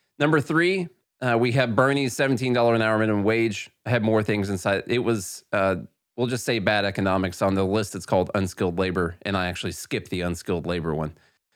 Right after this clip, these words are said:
Um, we had the minimum wage and the rent comments on there. Number four is the Kamala and Florida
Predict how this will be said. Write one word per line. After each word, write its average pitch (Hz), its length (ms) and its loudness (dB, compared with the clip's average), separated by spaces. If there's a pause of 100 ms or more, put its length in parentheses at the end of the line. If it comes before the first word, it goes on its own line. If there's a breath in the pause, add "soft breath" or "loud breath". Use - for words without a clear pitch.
(280)
Um, 95 580 0 (180)
we 110 160 -2
had 107 400 0 (360)
the 104 100 -4
minimum 117 320 4
wage 104 540 0
and 104 200 0
the 95 200 -2
rent 98 520 -4 (920)
comments 90 600 -2 (280)
on 98 160 0
there. 92 200 2
Number 147 240 4
four 175 500 4
is 123 240 -2
the 127 180 -2
Kamala 113 800 2
and 104 220 -2
Florida 107 680 0